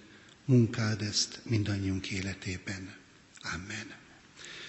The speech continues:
Gyertek és foglaljuk össze gondolatainkat és kéréseinket az Úr Jézustól tanult imádsággal. Mi atyánk, aki a mennyekben vagy, szenteltessék meg a te neved,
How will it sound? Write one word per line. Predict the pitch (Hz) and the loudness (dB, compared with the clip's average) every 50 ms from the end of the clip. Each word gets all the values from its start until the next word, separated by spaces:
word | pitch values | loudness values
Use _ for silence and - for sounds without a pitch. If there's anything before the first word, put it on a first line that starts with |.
| - - - - - - - - - 165 | -14 -16 -18 -20 -20 -20 -20 6 10 10
Gyertek | 147 - - 143 - | 10 10 8 4 4
és | 143 120 - | 4 4 4
foglaljuk | - - 151 135 147 143 139 135 131 139 | 4 4 6 8 10 10 10 10 10 8
össze | 151 135 - - - 147 135 120 110 107 | 6 6 6 6 6 6 6 6 4 2
gondolatainkat | - 147 147 151 151 139 147 143 143 139 - 147 131 131 127 123 - 127 - | 6 10 12 12 12 12 10 8 8 8 8 8 10 10 10 8 6 4 4
és | 131 120 - - | 4 4 4 6
kéréseinket | - 151 143 143 135 139 131 - - 139 131 131 127 - - 127 120 - - - - - - | 10 10 12 12 12 10 8 8 8 8 10 8 8 8 6 2 2 2 -2 -6 -6 -6 -6
az | 147 120 | 2 6
Úr | 156 143 131 | 6 8 10
Jézustól | 131 127 120 107 123 113 - - - 120 113 113 | 10 10 10 8 6 4 4 2 2 2 2 4
tanult | - 120 117 117 113 107 107 - - - - | 6 6 6 8 6 4 2 0 -6 -8 0
imádsággal. | - 110 104 101 101 101 - - - 123 104 101 101 101 - 107 101 101 101 - - - - - - - - - - - - - - - - - - - - - - - | 2 4 4 4 2 2 2 2 2 4 2 0 -2 -2 -4 -4 -4 -4 -8 -10 -14 -20 -20 -20 -20 -20 -20 -20 -20 -20 -20 -20 -18 -16 -16 -16 -16 -16 -18 -18 -12 8
Mi | - 151 160 | 10 10 12
atyánk, | 156 151 147 - - 160 147 147 147 147 143 143 | 12 10 8 8 8 10 10 12 12 12 10 8
aki | - 135 - - 147 | 4 0 4 6 8
a | 139 135 | 10 10
mennyekben | 135 131 131 127 123 123 117 120 - - 123 113 117 110 | 12 10 10 10 8 8 6 4 4 4 4 4 4 4
vagy, | 117 113 110 107 - - - - - - - - | 4 2 2 2 0 -4 -10 -12 -12 -14 -12 -4
szenteltessék | - - - 143 131 135 - 131 123 123 - 131 123 - - - - 131 123 - | 2 8 8 10 10 10 8 6 6 8 6 6 8 8 8 8 8 8 8 8
meg | - 135 127 117 | 8 8 8 8
a | 117 110 | 6 4
te | - 151 143 | 6 6 8
neved, | 139 143 139 131 135 131 123 - - | 8 8 8 8 8 6 4 2 -4